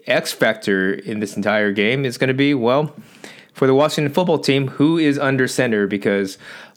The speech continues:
last week, Alex Smith left the game with a calf injury, a leg injury, and I'm not gonna fault him for anything 'cause, uh,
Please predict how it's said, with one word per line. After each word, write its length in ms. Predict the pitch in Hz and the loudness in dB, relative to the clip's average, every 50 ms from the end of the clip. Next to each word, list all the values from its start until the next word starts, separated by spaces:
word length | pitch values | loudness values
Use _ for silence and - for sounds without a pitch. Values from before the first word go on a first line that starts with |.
| _ - | _ 0
last 320 | 98 113 131 131 - - | 2 2 2 2 0 0
week, 380 | 139 135 135 127 131 - - - - - | 2 2 2 0 -2 -8 -16 -16 -8 -2
Alex 300 | 120 117 120 123 - - | 0 0 0 0 -2 -2
Smith 360 | - 127 117 - - - - - | -2 -4 -4 -4 -12 -20 -8 -4
left 300 | 151 110 117 123 131 - | 0 0 2 0 0 -2
the 80 | 127 113 | -4 0
game 420 | 113 117 113 117 117 117 113 113 | 2 2 2 2 2 0 -2 -2
with 160 | 104 110 101 | -4 -4 -6
a 60 | 98 | -6
calf 320 | 98 - - 113 104 101 - | -6 -2 0 0 0 0 -4
injury, 440 | 127 113 113 104 110 107 107 113 110 | -4 -4 -4 -2 -2 0 0 0 -2
a 120 | - 104 | -2 0
leg 260 | 110 113 113 113 104 | 2 2 2 2 2
injury, 400 | 110 107 104 104 104 104 110 107 | 0 -2 0 0 0 0 2 0
and 140 | 101 95 95 | 0 -2 -2
I'm 120 | 92 101 | -2 0
not 140 | 107 104 104 | 0 0 0
gonna 140 | 107 101 98 | 0 -2 0
fault 260 | - 107 107 104 - | 0 0 -2 0 -2
him 60 | 110 | -4
for 120 | 101 - 110 | 0 0 2
anything 420 | 135 151 131 110 110 107 117 117 | 2 2 2 0 0 -2 -2 -4
'cause, 480 | - - 98 95 95 95 - - - - - - - - - - _ - | -4 -2 -2 -2 -2 -4 -6 -14 -20 -20 -20 -20 -20 -20 -20 -12 _ -2
uh, 380 | 107 101 95 95 101 98 101 | 0 0 0 0 -2 -2 -4